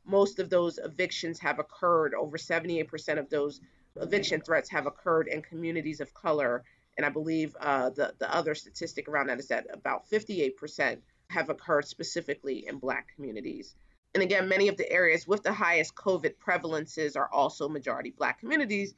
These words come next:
experiencing the highest eviction rates. Research also included a renter survey where we surveyed about a hundred and forty renters about the experiences that they were having around covid nineteen and housing,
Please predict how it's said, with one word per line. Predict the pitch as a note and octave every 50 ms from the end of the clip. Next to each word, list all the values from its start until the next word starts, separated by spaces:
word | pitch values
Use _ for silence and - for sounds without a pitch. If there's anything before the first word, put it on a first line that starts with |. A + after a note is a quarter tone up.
| _ _ _ _ _ _ -
experiencing | - E3+ - - - E3+ E3 D#3+ E3 D#3+ - D#3+ D#3
the | D3 D3+
highest | D#3 - B2 A#2 A#2 A#2+ - C3+
eviction | B2+ C3 - - - - G#2+
rates. | A#2+ A2+ - F#2 _ _ _ _ _ _ _ _ A3
Research | B3 D4 E4+ E4+ - - D4 C4 C4 - - -
also | F#3+ G3 A3+ - - A3 G#3 G#3
included | G3 - _ - G3+ G3 F3+ F3+ - - -
a | D#3+ C#3+
renter | D3 D3+ D#3+ D#3+ - A#3 B3
survey | A#3+ - - A#3+ A#3+ A#3+ A3+ A#3+ A#3 A#3 A#3+ B3+ C#4 - _ _ _ _ _ _ -
where | G3 F#3
we | E3 F3+ F#3 E3+ E3+ - - -
surveyed | - - A3+ G#3 G3+ G3 F#3+ F#3 F3+ F3
about | F3+ - E3 - - -
a | F3+
hundred | F#3 G3 F#3 F#3 G3 F#3+ F3+
and | F3 E3+ E3 - - E3+ -
forty | - - F#3+ F#3+ F#3+ F#3+ F#3
renters | E3+ F3 F3 E3+ E3+ - - F3 E3+ E3 E3 E3 - _ _ _ _ _ _ -
about | - D#3+ - - F#3 F3 F3 F3 D3+ - _ _ -
the | - G3 F3+ F3 E3+ - - - - -
experiences | - - - - - G3+ F#3 F3+ F3 E3+ E3+ - E3 E3+ -
that | D3+ D3 -
they | - E3+ E3
were | C3+ D#3+ E3 D3+ D3+ D#3
having | - - B3 A#3 A#3 A3+ A3+ A3+ A3 G#3+ G#3+ _ _ _ _ _ _ -
around | - F3 F#3+ F#3 F#3 F#3
covid | - A3 F#3+ F#3 D#3+ F#3 F3+ D#3+
nineteen | E3+ E3+ E3+ E3+ - G3+ E3
and | C#3+ E3+
housing, | F#3 - D#3 E3 F#3 F3 F3 F3 E3+ E3